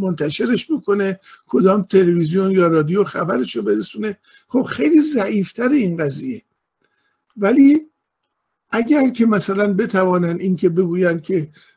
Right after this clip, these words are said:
ما در داخل کشور این هفتاد نفر رو با اسم و رسم و فلان حرفا داریم که ما رو تایید می‌کنن،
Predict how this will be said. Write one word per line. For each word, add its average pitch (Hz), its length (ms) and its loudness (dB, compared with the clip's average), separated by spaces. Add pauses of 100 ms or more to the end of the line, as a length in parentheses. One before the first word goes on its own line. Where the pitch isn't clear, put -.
ما 180 220 2
در 175 200 2
داخل 170 440 -2
کشور 170 640 -4 (320)
این 208 300 6
هفتاد 180 560 -4
نفر 175 280 -2
رو 190 160 0
با 156 280 -4
اسم 214 300 0
و 170 80 -2
رسم 196 380 -2
و 160 180 -6 (320)
فلان 190 400 0
حرفا 175 300 -2
داریم 180 420 2
که 170 160 0
ما 170 140 0
رو 165 80 0
تایید 156 380 -4
می‌کنن، 214 640 -4